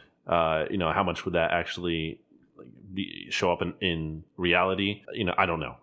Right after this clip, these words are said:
I don't really know that that's just the magical solution. The fact that J J Nelson is still sitting out there after being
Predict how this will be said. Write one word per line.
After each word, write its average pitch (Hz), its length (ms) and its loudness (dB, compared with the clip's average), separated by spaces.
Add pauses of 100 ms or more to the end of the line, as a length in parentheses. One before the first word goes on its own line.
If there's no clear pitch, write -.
(100)
I 90 80 -2
don't 85 100 0
really 82 160 0
know 76 300 0
that 73 260 -4
that's 85 200 -2
just - 180 -8
the 87 80 -6
magical 85 400 -2
solution. 87 380 -4
The 87 60 -2
fact 95 220 2
that 85 140 0
J 95 120 0
J 87 160 0
Nelson 85 360 -2
is 80 160 -6
still - 260 0
sitting 87 320 -2
out 90 180 0
there 82 380 0 (420)
after 87 160 -10
being 90 440 0